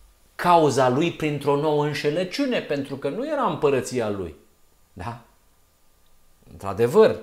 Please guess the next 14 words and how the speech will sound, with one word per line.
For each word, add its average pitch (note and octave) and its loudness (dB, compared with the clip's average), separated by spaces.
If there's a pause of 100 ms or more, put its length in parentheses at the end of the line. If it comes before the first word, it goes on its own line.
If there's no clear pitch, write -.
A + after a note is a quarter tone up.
(840)
el A#2+ -2
fusese A#2 -6
ales. F3 0 (1400)
Dar F2 -12
noi E2+ -10
știm G#3+ -2
prin B2+ -2
ce A2 -4
mijloace F2+ -6
a E2+ -6
realizat F#2 -6
el F2 -8
lucrul F2+ -8
acesta. - -8